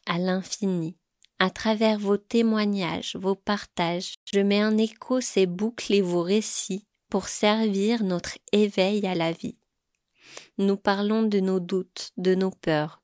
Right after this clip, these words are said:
de ce qui nous donne confiance, de ce qui nous nourrit, de notre parcours de résilience. Comment traverser le plus sereinement possible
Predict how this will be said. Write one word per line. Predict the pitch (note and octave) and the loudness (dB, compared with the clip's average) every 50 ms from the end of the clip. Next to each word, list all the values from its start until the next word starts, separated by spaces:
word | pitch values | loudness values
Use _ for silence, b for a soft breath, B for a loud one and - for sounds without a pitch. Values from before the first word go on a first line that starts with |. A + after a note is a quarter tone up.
| _ | _
de | G3 F#3 F#3+ | 0 0 0
ce | F#3 - G#3 | 0 0 -4
qui | G3 - - G#3 | -6 -4 -2 0
nous | G3+ G3 G3 F3+ | 2 2 2 0
donne | F3 F#3+ F#3+ G3 F#3+ F#3+ | 2 0 0 2 0 -2
confiance, | - - G#3 G#3 G3+ - - - - E3+ D#3 D#3 F3+ - - - - - - _ _ _ _ _ _ _ _ _ _ _ - | -4 -4 -4 -2 -2 -4 -6 -6 -4 -4 -4 -4 -6 -10 -10 -10 -10 -12 -16 _ _ _ _ _ _ _ _ _ _ _ -2
de | G#3 G3+ G3 | 0 2 2
ce | F#3 - G3+ | 2 2 0
qui | G3 - - - | 0 0 0 0
nous | G#3 G3 G3 G3 | 2 2 2 2
nourrit, | G3 G3 G3+ G#3+ A3+ A#3 - - F#3 F#3 G3 - _ _ _ _ _ | 2 4 4 2 2 0 -2 -4 -4 -4 -4 -6 _ _ _ _ _
de | G3 G3 | 2 4
notre | G3 F#3+ F#3+ F#3+ - - G#3+ | 4 2 0 -2 -2 -2 -2
parcours | G#3 - - A3+ G#3+ - - - - G#3 G3+ G#3+ A3+ - - | -2 0 0 0 0 -2 -6 -8 -2 0 0 0 0 -4 -4
de | E3+ E3 | -4 -2
résilience. | E3 D#3 - F#3+ F#3+ F3+ - F#3 F3 F3 E3+ D#3+ D#3 D3+ - - - - - - - - - - _ _ _ _ _ _ _ _ _ _ _ _ | -2 0 0 -2 -2 0 -2 -4 -2 -2 -2 -2 -4 -4 -8 -12 -18 -18 -16 -16 -16 -18 -20 -20 _ _ _ _ _ _ _ _ _ _ _ _
Comment | - - B3+ B3+ C4 C4 C4 | -2 0 2 4 4 2 2
traverser | B3 - - A#3 A3+ A3 A3 A3 G#3+ - - - - - F#3+ F#3 | 0 -2 -2 -2 0 2 2 0 0 -2 -6 -4 -2 0 0 2
le | F#3+ F#3 F#3+ | 2 0 0
plus | - - G#3+ G#3 | 2 0 0 0
sereinement | - - - A3+ A3 - A3 G#3+ G3 G3 F#3+ F#3+ F#3+ | 0 0 0 -2 0 0 0 0 0 0 0 -2 -4
possible | - - - G#3+ G#3 G3 - - - G#3+ G3+ F#3 G3 F#3 | -6 -2 0 0 0 0 -2 -4 -2 -2 -2 -2 -2 -6